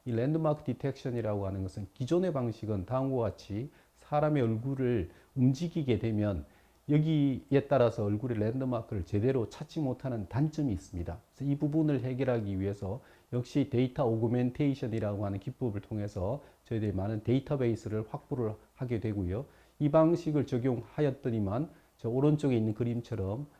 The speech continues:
사람의 얼굴을 회전하더라도 얼굴의 랜드마크를 정확하게 찾아내는 것을 알 수가 있습니다. 그래서 이러한 기법을 저희들이 얼굴을 찾게 되고 랜드마크를 찾게 되면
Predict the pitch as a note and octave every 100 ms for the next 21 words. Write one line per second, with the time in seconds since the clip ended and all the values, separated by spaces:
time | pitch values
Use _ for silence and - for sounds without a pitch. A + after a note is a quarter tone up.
0 | _ - B2+ B2+ A2+ G#2+ B2 B2+ A2+ G#2
1 | - A#2+ B2+ B2 C3+ B2+ G2+ G2 A#2 C3
2 | - _ _ A2+ A2 C3 C3 G2+ A2+ C#3
3 | C3+ A2+ - G#2 F2+ A#2 B2 B2 C#3 A#2+
4 | G2+ D3 D#3+ - C3 A2+ A2 G#2 G2 C3+
5 | C#3+ - G#2 - F2+ - F#2+ E2+ E2 -
6 | _ - - - - C#3+ E3 D3+ D3 D3
7 | A#2 A#2+ E3+ E3 - B2+ A#2+ G#2+ G#2+ B2+
8 | C#3 C3 B2 C3 - C#3+ B2+ A2 C3 C#3
9 | D3 - - A#2+ B2+ C3+ B2+ A#2 - A2+
10 | - B2 B2 A2+ G#2+ G#2 G#2